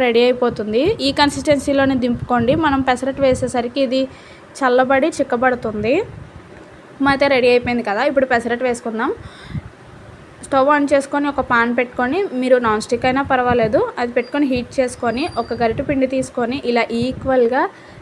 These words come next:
స్ప్రెడ్ చేసుకోండి. తర్వాత కొద్దిగా ఆనియన్స్ వేసుకొని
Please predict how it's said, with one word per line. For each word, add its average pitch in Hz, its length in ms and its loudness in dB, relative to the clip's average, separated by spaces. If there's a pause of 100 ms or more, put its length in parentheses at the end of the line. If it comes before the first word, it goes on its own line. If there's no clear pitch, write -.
స్ప్రెడ్ 240 360 0
చేసుకోండి. 240 540 0 (140)
తర్వాత 247 340 2
కొద్దిగా 247 240 4 (140)
ఆనియన్స్ 247 440 -2
వేసుకొని 233 460 -2